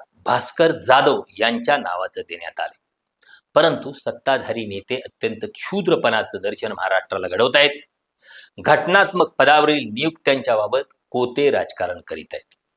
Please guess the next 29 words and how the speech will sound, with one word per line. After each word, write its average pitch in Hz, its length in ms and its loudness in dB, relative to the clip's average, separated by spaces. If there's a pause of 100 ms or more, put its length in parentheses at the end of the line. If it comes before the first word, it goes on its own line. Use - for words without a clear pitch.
(1040)
महाराष्ट्राच्या 127 600 6
राजकारणाचा 131 600 4
सुसंस्कृत 123 640 0
वारसा 110 380 2
देवेंद्र 120 440 -2 (120)
फडणवीस 139 420 0
यांनी 123 120 0
त्यांच्या 120 300 0 (100)
बार्किंग 107 460 0
गँगनं 110 360 -2
पार 104 160 -4 (120)
मातीत 98 260 -6 (100)
घातलाय. 78 300 -10 (560)
आता 143 200 4
विरोधी 135 460 4
पक्षनेते 117 480 0
पदासंदर्भात 107 680 -2 (160)
घाणेरडं 147 460 4
राजकारण 117 540 0
करून 120 380 -8
महाराष्ट्राच्या 123 640 -2 (380)
संसदीय 175 640 2
परंपरेलाही 135 760 -2
चूड 185 480 -8
लावण्याचं 120 480 0
काम 101 220 -2
ही 98 100 -20
मंडळी 87 320 -20
करतायत. - 580 -18